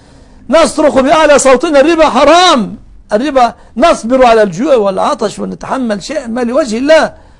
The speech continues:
والله يفرج الكرب، والله يفرج الكرب. لكن الربا يستحل بهذه الطريقة ولا نكير عاقبته وخيمة على البلاد والعباد.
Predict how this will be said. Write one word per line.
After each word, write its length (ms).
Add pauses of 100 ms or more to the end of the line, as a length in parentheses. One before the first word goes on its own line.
(200)
والله 340
يفرج 480
الكرب، 460 (560)
والله 220
يفرج 400
الكرب. 460 (600)
لكن 280
الربا 260
يستحل 640
بهذه 320
الطريقة 680 (540)
ولا 280
نكير 500 (840)
عاقبته 600
وخيمة 500
على 180
البلاد 400
والعباد. 540